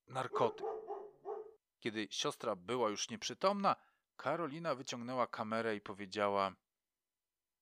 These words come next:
„Jest twoja”. Bagieta i Koperek uznali to za najgrubszymi nićmi szytą bajeczkę. Ale Paweł zarzekał się, że to prawda.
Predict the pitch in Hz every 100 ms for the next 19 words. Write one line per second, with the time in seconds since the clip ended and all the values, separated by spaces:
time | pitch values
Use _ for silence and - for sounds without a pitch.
0 | _ 104 87 - - - - 95 80 -
1 | - _ _ _ _ _ _ _ _ _
2 | _ _ _ _ - 180 220 - 233 175
3 | 190 190 - 113 - 180 196 - - _
4 | - _ _ _ - 185 190 131 151 165
5 | - 143 131 139 139 131 - _ 101 113
6 | 165 160 139 - - 139 127 113 104 117
7 | - 117 113 - - 104 - 104 95 _
8 | _ _ _ _ 92 90 117 110 82 -
9 | - - 82 _ _ _ - 120 - 147
10 | 147 151 120 151 131 123 107 113 - 117
11 | 113 - 95 - - 139 117 - - -